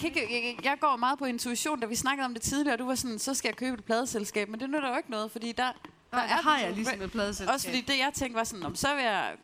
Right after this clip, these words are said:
Speaker 2: så vil jeg købe... Så vil jeg betale nogen for,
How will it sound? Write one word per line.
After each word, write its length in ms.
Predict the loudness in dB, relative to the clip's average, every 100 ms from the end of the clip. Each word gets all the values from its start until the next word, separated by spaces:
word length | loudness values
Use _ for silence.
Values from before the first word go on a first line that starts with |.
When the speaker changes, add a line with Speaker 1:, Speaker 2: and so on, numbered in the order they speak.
| -8
Speaker 2:
så 240 | -2 0 2
vil 120 | 2
jeg 460 | 2 2 2 -2 -4
købe... 480 | -8 -4 -2 -2 -6 -20 _ -20 -20 -20 -20 -20 -12
Så 140 | -6 -2
vil 100 | 0
jeg 280 | 2 0 -2
betale 420 | -2 2 2 2
nogen 180 | -2 -4
for, 220 | 2 2